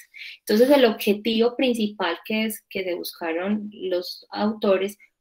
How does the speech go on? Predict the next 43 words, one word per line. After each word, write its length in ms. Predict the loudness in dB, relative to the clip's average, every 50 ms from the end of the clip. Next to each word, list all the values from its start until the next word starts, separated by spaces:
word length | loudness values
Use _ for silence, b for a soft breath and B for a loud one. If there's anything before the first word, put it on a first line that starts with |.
| _ -10
fue 340 | -2 2 4 4 4 4 2
probar 360 | 0 0 0 2 2 2 2
el 100 | 2 0
efecto 380 | 0 0 -2 -4 -4 _ -2 0
de 60 | 0
los 180 | 0 0 -2
betabloqueadores 840 | -4 -4 -4 -4 -2 -2 -2 -2 -4 -6 -6 -4 -4 -2 -4 -2 -2
intravenosos 760 | -2 -2 -2 -2 -4 -4 -4 -4 -4 -4 -4 -4 -6 -6 -4
tempranos 680 | -4 -2 -2 -2 0 0 0 2 2 0 -2 -4 -8 -8 -6
antes 340 | -6 -6 -4 -2 -2 0 2
de 120 | 2 0
la 260 | 0 0 -4 -8 _ _ _ _
P 180 | 0 0 2 2
C 180 | 2 2 2
I 240 | 2 2 0 -2 -4 -6
en 180 | -8 -8 -8 _
pacientes 540 | -4 -4 -2 -2 -4 -4 -2 -4 -4 -4 -6
con 160 | -6 -6 -6
infarto 400 | -6 -6 -6 -8 -10 -8 -8 -8
agudo 220 | -6 -2 -2 -2 -2
del 80 | -2
miocardio. 580 | -4 -6 -10 -10 _ -8 -8 -8 -8 -12 -20 -20 _ _ B B B B B B B B B B B B
Incluyeron 580 | 0 0 2 2 2 4 6 6 6 6 4 2
seiscientos 560 | 2 2 2 2 2 2 0 0 0 -2 -2
ochenta 380 | -2 -2 -2 -4 -8 -6 -6 -6
y 60 | -8
tres 240 | -4 -2 -2 -2 -2
pacientes 580 | -2 -2 0 0 0 0 0 0 -2 -2 -2 -4
con 200 | -4 -2 -2 0
infarto 760 | 0 -2 -2 0 0 2 2 0 -2 -4 -8 -8 -8 -10 -10 -6
que 140 | -4 -2
se 100 | -2 -2
presentaban 560 | -2 -4 -4 -4 -6 -6 -6 -6 -6 -6 -8 -10
con 220 | -10 -10 -8 -8 -6
menos 380 | -4 -2 0 0 0 0 0
de 160 | 0 2 2 2
doce 280 | 0 0 -2 -4 -4
horas 240 | -2 -2 -2 -2 -2
del 140 | -4 -6 -4
inicio 380 | -4 -4 -4 -4 -4 -4 -2
de 100 | -2 0
los 200 | 0 -2 -2 -2
síntomas, 540 | -2 -2 -2 -2 -2 -2 -2 -2 -2 -4 -6